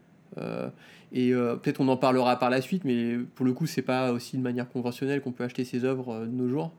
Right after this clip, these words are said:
Euh, bien que tu rencontres l'artiste, que tu parles à tout le monde, il y a tout un aspect, euh, loterie et, euh, faut espérer d'être sélectionné.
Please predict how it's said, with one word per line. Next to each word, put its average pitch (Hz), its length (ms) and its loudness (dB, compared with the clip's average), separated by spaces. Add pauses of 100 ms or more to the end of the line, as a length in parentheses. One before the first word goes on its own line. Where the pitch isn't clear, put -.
(1600)
Euh, 127 640 -2
bien 135 220 2
que 139 40 -2
tu - 80 -6
rencontres 127 300 0
l'artiste, 135 680 2
que 127 80 -2
tu 123 160 -2
parles 123 200 2
à 120 60 4
tout 123 140 -6
le 127 60 4
monde, 139 300 4
il 117 60 2
y 117 40 2
a - 20 -4
tout 127 160 -6 (100)
un 117 460 0
aspect, 131 360 2
euh, 120 140 4
loterie 131 640 2
et, 117 420 -2
euh, 92 760 -10
faut 127 240 -2
espérer 123 400 2
d'être 120 180 -2
sélectionné. 123 680 0